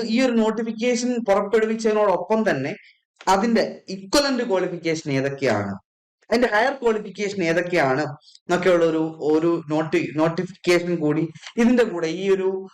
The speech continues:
ആ, നോട്ടിഫിക്കേഷന്റെ കൂടെ പുറപ്പെടുവിച്ചിട്ടുണ്ട്. ഓക്കെ, അപ്പൊ ഈ താഴെ പറയുന്ന ഡിഗ്രി ഉള്ള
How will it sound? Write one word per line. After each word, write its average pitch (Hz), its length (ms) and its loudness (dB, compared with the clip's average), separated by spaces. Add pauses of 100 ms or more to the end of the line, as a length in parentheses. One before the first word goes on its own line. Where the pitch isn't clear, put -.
(120)
ആ, 170 260 4
നോട്ടിഫിക്കേഷന്റെ 175 720 0
കൂടെ 151 480 -2
പുറപ്പെടുവിച്ചിട്ടുണ്ട്. 143 760 0 (280)
ഓക്കെ, - 280 0 (140)
അപ്പൊ 226 160 4
ഈ 247 300 0 (300)
താഴെ 226 200 4
പറയുന്ന 202 600 -4 (1800)
ഡിഗ്രി 190 340 2
ഉള്ള 147 340 0